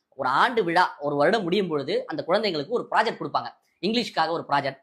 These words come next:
சயின்ஸுக்காக ஒரு ப்ராஜெக்ட், ஹிந்திக்காக, தமிழுக்காக, மற்ற சில விஷயங்களுக்காகலாம் வந்து ப்ராஜெக்ட் கொடுத்துருப்பாங்க. அதெல்லாம் வந்து ஒவ்வொரு டீச்சர் ஒவ்வொரு பசங்களுக்கு கைட் பண்ணி வீடியோஸ்லாம் கூட இருக்கு. அந்த பள்ளிக்கூடத்துல நடந்த ஆண்டு விழாக்கான அந்த ப்ராஜெக்ட்கான அந்த ட்ரைனிங்,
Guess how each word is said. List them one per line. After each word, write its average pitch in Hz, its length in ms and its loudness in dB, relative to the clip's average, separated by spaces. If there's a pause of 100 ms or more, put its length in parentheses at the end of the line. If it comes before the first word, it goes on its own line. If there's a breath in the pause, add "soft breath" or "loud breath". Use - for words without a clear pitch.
சயின்ஸுக்காக 180 540 -2
ஒரு 139 160 -4
ப்ராஜெக்ட், 139 320 -4
ஹிந்திக்காக, 208 520 0
தமிழுக்காக, 180 480 0 (320 loud breath)
மற்ற 220 280 2
சில 247 140 0
விஷயங்களுக்காகலாம் 220 600 0
வந்து 185 140 -2
ப்ராஜெக்ட் 185 260 0
கொடுத்துருப்பாங்க. 147 400 -2 (280)
அதெல்லாம் 262 400 6
வந்து 262 140 0
ஒவ்வொரு 262 280 6
டீச்சர் 269 280 -2
ஒவ்வொரு 233 200 2
பசங்களுக்கு 214 380 -2
கைட் 226 160 0
பண்ணி 208 220 -2 (160)
வீடியோஸ்லாம் 226 460 4
கூட 208 100 4 (140)
இருக்கு. 226 380 2
அந்த 151 160 -4
பள்ளிக்கூடத்துல 180 480 -2
நடந்த 190 160 0
ஆண்டு 196 200 0
விழாக்கான 170 340 0
அந்த 180 120 -8
ப்ராஜெக்ட்கான 175 520 -2
அந்த 151 140 -10
ட்ரைனிங், 185 320 -2